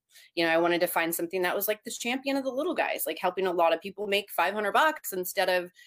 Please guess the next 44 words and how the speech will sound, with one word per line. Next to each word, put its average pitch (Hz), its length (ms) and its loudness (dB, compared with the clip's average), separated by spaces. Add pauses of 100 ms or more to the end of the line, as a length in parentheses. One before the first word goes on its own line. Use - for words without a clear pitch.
(140)
helping, 185 440 0
you 185 80 0
know, 160 140 2
the 165 120 -4
big 170 280 -2
leaders 165 580 0
make 170 180 0
a 160 60 2
lot 156 240 4
of 160 60 6
money 156 300 2
at 156 120 0
the 170 100 2
expense 165 340 4 (160)
of 160 180 -4 (280)
the 175 80 0
little 226 180 6
guys 175 320 2
buying 156 280 4
auto - 200 -2
ships - 240 -10
product. 151 540 0 (300)
So 202 500 4 (240)
I 202 100 2
wanted 196 380 -2
to 196 80 -6
find, 175 600 -2
yeah, 180 280 2
something 170 480 -2
that, 156 420 0
um, 147 480 -4 (580)
was 220 200 6
more 220 240 4
suitable 202 560 -2
where 185 180 -2
everyone 170 440 -2
could 156 260 -14
win. 165 640 -2
That 156 240 2
was, 156 340 -2
you 160 60 -2
know, 151 100 -2
consumable 175 580 -2
goods, 170 500 0